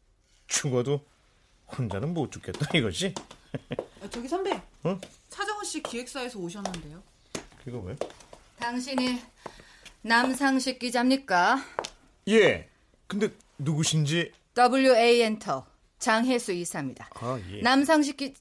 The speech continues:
Speaker 3: 아니, 기자라는 말도 당신한테 아깝네요.
Speaker 1: 다짜고짜 남의 사무실로 쳐들어와서 지금 무슨 말씀을 하시는 겁니까?
Speaker 3: 당신이 음주 스캔들로 만들어버린 차정우 교통사고 기사,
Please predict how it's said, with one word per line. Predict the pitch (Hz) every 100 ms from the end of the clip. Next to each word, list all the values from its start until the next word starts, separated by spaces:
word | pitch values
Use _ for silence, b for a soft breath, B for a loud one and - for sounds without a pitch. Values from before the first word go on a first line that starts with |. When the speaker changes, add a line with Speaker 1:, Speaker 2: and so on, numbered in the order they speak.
| _ _
Speaker 3:
아니, | - 254 226 160 B B B _ _
기자라는 | - 240 247 240 233 233
말도 | 214 196 -
당신한테 | 262 240 262 226 220
아깝네요. | 214 226 - 254 247 190 175 220 147 - _ _ _ _ 127
Speaker 1:
다짜고짜 | 135 135 165 156 185 180 170 _ _ _ _
남의 | 135 160 165
사무실로 | - 160 160 165 165
쳐들어와서 | 165 175 156 160 190
지금 | 196 190
무슨 | 135 143
말씀을 | 143 139 - 147
하시는 | 143 139 151
겁니까? | 147 147 147 208 240 240
Speaker 3:
당신이 | 285 302 294 330 320
음주 | 302 302 339
스캔들로 | - 370 302 294
만들어버린 | 269 262 269 240 220 170
차정우 | - 302 285 240
교통사고 | 240 226 240 233 226 196
기사, | 185 - 135